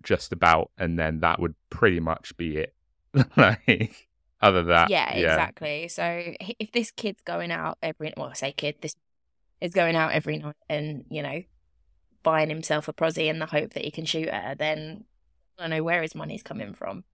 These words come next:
Speaker 1: Yeah.
Speaker 2: Um, but he was, obviously, he was never able to actually shoot one of these women. Um, he would always freeze. But his urges were becoming stronger. Um, at this point, Sagawa says, quote,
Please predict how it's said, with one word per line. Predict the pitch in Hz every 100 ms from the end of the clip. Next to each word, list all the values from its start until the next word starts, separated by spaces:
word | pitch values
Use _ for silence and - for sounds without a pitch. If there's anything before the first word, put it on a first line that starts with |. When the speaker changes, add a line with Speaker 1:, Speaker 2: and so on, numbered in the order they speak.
| _
Speaker 1:
Yeah. | 80 82 123 - -
Speaker 2:
Um, | 175 185 -
but | 214
he | 208 226
was, | 214 - 220
obviously, | 180 - 160
he | 175
was | 180
never | 165 156
able | 151 147
to | 147 -
actually | 143 - - 143
shoot | - 143 139
one | 147
of | 147
these | 143 143
women. | 139 147 147 _ _ _ _ -
Um, | 151 143 147
he | _ 170
would | 147 151 -
always | 151 147 -
freeze. | - 73 - _ _ _ _ _ _ _ 165 180
But | 190 - -
his | 185 -
urges | 170 175 175 165 170
were | 180 175 170 165
becoming | 160 - 151 147 139 _ _ _ -
stronger. | - 160 151 147 82 82 _ _ _ -
Um, | 170 160 156 -
at | 175 175
this | 202
point, | - 180 165 160 -
Sagawa | 170 170 165 165
says, | - 156 156 -
quote, | - 156 151